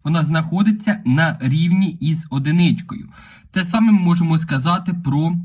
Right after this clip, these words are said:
грону номер три. Бачимо, що в цьому місці також знаходиться шість ягід.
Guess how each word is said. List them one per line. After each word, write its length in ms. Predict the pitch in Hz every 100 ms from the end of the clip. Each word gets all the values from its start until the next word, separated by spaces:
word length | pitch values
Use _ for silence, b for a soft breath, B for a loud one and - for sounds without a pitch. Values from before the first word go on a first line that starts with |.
| -
грону 680 | 135 120 156 165 175 175 -
номер 420 | 123 135 143 143 -
три. 340 | - 147 110
Бачимо, 600 | 110 120 165 180 196 185
що 140 | 175 127
в 40 |
цьому 240 | 127 123 120
місці 320 | 151 165 135
також 400 | 127 104 131 131
знаходиться 600 | 135 127 135 127 131 127 -
шість 520 | - - 139 127 - -
ягід. 480 | 131 139 113 -